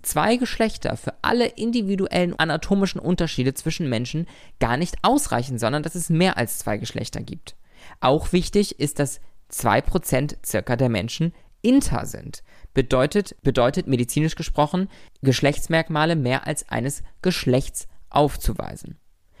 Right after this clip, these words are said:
Rein medizinisch weiß ich ehrlicherweise gar nicht, wo die Grenze ist, inter zu sein, weil beim Intersein geht es ja teilweise auch darum, dass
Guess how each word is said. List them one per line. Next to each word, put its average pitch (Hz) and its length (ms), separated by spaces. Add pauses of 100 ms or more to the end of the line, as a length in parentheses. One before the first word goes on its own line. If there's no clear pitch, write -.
(260)
Rein 143 440
medizinisch 143 600
weiß 139 220
ich - 160
ehrlicherweise 127 420
gar 120 160
nicht, 123 180
wo 127 240 (300)
die 123 80
Grenze 127 500
ist, - 460
inter 139 380
zu - 160
sein, 120 500
weil 120 300
beim 117 180
Intersein 127 560
geht - 160
es - 80
ja 123 80
teilweise 120 600
auch - 120
darum, 120 400 (240)
dass - 300